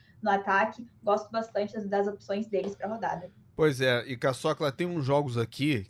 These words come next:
Speaker 2: que a, a prudência manda a gente dar uma segurada, né? Por exemplo, Galo e Palmeiras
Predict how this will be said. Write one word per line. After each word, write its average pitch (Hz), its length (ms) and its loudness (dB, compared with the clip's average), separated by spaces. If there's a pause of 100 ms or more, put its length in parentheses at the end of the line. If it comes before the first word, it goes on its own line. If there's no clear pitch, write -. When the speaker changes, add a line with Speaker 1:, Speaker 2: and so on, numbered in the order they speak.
Speaker 2:
que - 160 0
a, 131 60 6 (200)
a 113 100 2
prudência 139 720 2
manda 135 300 -2
a - 20 0
gente 135 240 -6
dar 131 120 4
uma 131 80 4
segurada, 110 680 4
né? 110 140 -4
Por 98 140 -8
exemplo, 107 360 -6
Galo 113 280 0
e 113 40 -4
Palmeiras 110 840 -4